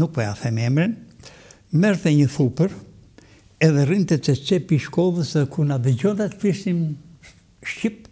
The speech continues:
ai na binte me thupër, thonë, "Mos fol nashke", nashke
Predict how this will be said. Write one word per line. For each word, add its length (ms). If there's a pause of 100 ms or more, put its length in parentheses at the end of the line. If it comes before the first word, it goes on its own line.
(360)
ai 240
na 160
binte 320
me 160
thupër, 320
thonë, 320
"Mos 200 (280)
fol 400
nashke", 580
nashke 440